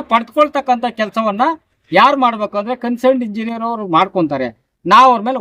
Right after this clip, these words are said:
ಒತ್ತಡ ಹಾಕ್ಬೇಕು. ಯಾಕೆ ಒತ್ತಡ ಹಾಕ್ಬೇಕು ಅಂದ್ರೆ ಆರು ತಿಂಗಳ ಕಾಲಾವಕಾಶದಲ್ಲಿ ಎರಡು ತಿಂಗಳು ಮುಗಿದಿದೆ, ನಾಲ್ಕು ತಿಂಗಳಲ್ಲಿ ಮಾಡೋಕ್ಕಾಗಲ್ಲ, ನೀವು ಬೇಗ ಮಾಡಿ ಅಂತ. ಅದಕ್ಕೋಸ್ಕರ ಈಗ ಮೂರು ತಿಂಗಳು ಮೂರು ದಿನ ಅವಕಾಶ ಕೇಳಿದ್ದಾರೆ. ಅದ ನಂತರ ನಾವೆಲ್ಲ ಸೇರ್ಕೊಂಡು ಅವ್ರು ಮಾಡಿಲ್ಲ ಅಂದ್ರೆ ನಾವೇ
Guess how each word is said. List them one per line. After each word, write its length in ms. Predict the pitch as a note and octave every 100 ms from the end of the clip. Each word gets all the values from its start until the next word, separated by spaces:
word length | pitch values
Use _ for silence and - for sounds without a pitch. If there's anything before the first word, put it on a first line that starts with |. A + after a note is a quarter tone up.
| D#3+
ಒತ್ತಡ 200 | D#3+ F#3+
ಹಾಕ್ಬೇಕು. 300 | F3 - B2 C#3 F#3+
ಯಾಕೆ 140 | A3+ A3
ಒತ್ತಡ 180 | G3+ G3
ಹಾಕ್ಬೇಕು 300 | F#3 E3+ D3
ಅಂದ್ರೆ 160 | C#3+ A#3+ C4+ _ _ -
ಆರು 220 | D#3+ F#3 E3
ತಿಂಗಳ 200 | G3+ G3+
ಕಾಲಾವಕಾಶದಲ್ಲಿ 600 | E3+ E3+ D#3 D#3 C3+ A3 G#3
ಎರಡು 120 | D#3 -
ತಿಂಗಳು 180 | F3 F3+
ಮುಗಿದಿದೆ, 360 | D3 C#3+ C#3+ A#2 A#2+
ನಾಲ್ಕು 200 | F3 F3+ -
ತಿಂಗಳಲ್ಲಿ 280 | F3+ G3+ D#3+
ಮಾಡೋಕ್ಕಾಗಲ್ಲ, 440 | D3 D3 B2+ A#2+ D3+
ನೀವು 120 | A#3 C#3+
ಬೇಗ 160 | E3+ D#3 C#3
ಮಾಡಿ 140 | B2 A#2
ಅಂತ. 120 | G#2+ _ _ _ _ -
ಅದಕ್ಕೋಸ್ಕರ 580 | F#3+ A#3 A#3 - A#3+ A3
ಈಗ 80 | F#3+ F3+
ಮೂರು 140 | G#3+ A3
ತಿಂಗಳು 220 | A3+ B3 F#3+
ಮೂರು 120 | G3+ F#3+
ದಿನ 100 | G#3+ G3+
ಅವಕಾಶ 280 | F3 G#3+ - G3
ಕೇಳಿದ್ದಾರೆ. 360 | F3+ D3+ D#3+ A3+ _ _ _ -
ಅದ 140 | C#3+ E3
ನಂತರ 260 | F#3+ B3 C4 A3+ A3+ _ E3
ನಾವೆಲ್ಲ 300 | E3+ F#3+ A3+ A3
ಸೇರ್ಕೊಂಡು 380 | G3+ F#3 F#3 F#3+
ಅವ್ರು 120 | F3 E3
ಮಾಡಿಲ್ಲ 240 | F3+ F3
ಅಂದ್ರೆ 140 | E3+ G3+ E3
ನಾವೇ 180 | E3